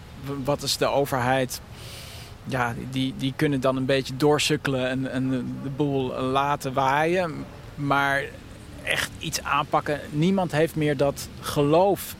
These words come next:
in de politiek. En, en daar maak ik me het meeste zorgen over, denk ik. Dat we eigenlijk met z'n allen heel erg cynisch worden.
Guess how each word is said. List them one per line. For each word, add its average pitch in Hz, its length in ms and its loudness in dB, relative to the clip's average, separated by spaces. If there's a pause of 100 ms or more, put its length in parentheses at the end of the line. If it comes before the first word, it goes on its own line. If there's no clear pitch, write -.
in 139 180 -2
de 127 80 -2
politiek. 120 500 -4
En, 120 240 -4
en 127 360 -4 (220)
daar 202 260 4
maak 208 220 0
ik 139 100 -8
me 131 320 2
het 127 260 -2
meeste 147 360 0
zorgen 123 440 0
over, 120 340 -6
denk 120 220 -12
ik. - 180 -12 (800)
Dat 139 200 0
we 139 80 2
eigenlijk 135 500 0
met 135 160 -2
z'n - 80 -6
allen 135 400 0
heel 139 420 0
erg 131 140 -4
cynisch 135 380 -2
worden. 120 240 -8